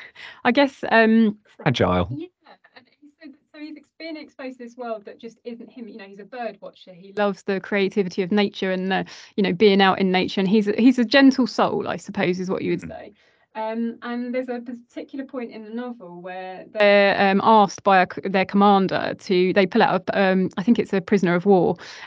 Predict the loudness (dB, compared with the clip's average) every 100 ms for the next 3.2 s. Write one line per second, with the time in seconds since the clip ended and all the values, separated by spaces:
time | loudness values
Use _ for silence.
0 | 0 2 4 2 2 4 4 4 0 -4
1 | -2 2 4 4 2 0 -2 -2 -2 -4
2 | -6 -8 -2 0 0 -2 -6 -4 -4 -2
3 | -2 -4